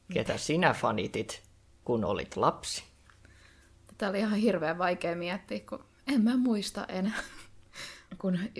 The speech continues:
Speaker 2: pinnistelin, niin mie-, mielen syövereistä palautui semmonen nimi kuin Esmeralda. <laughs>
Speaker 1: Ahaa.
Speaker 2: Eli se
Speaker 1: Muistan
Speaker 2: Notre
Speaker 1: hänet
Speaker 2: Dame,
Speaker 1: hyvin.
Speaker 2: niin, Notre Damen kellonsoittajan Esmeralda. Se oli niin cool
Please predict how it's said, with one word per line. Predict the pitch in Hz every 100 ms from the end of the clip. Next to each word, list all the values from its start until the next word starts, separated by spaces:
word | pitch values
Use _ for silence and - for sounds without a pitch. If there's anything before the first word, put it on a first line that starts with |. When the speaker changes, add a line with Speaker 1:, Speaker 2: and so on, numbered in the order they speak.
| - -
Speaker 2:
pinnistelin, | 226 202 190 - 175 170 175
niin | 101 196 240 -
mie-, | 190 180 185
mielen | 196 196 180 175
syövereistä | 233 - 202 214 - 180 - 180 - - - - -
palautui | 175 175 160 160 180 190 - _ - - _ -
semmonen | - 208 185 165 156 160
nimi | 175 170
kuin | 170 170
Esmeralda. | 214 302 - 185 175 175 165 180 202 - - 605
<laughs> | 415 - - 143
Speaker 1:
Ahaa. | 139 165 180 165 139 110 254 143 - 170
Speaker 2:
Eli | 175 170
se | - - - - -
Speaker 1:
Muistan | 139 208 165
Speaker 2:
Notre | - 165
Speaker 1:
hänet | 165 156
Speaker 2:
Dame, | 160
Speaker 1:
hyvin. | 190 147 - -
Speaker 2:
niin, | 190 196 214
Notre | 214 - 269 196
Damen | 180 180
kellonsoittajan | - 170 - 185 220 - 226 - - 220 220 - -
Esmeralda. | - 202 - 220 226 233 233 - _
Se | - 202
oli | 185
niin | 175 180
cool | - 190 175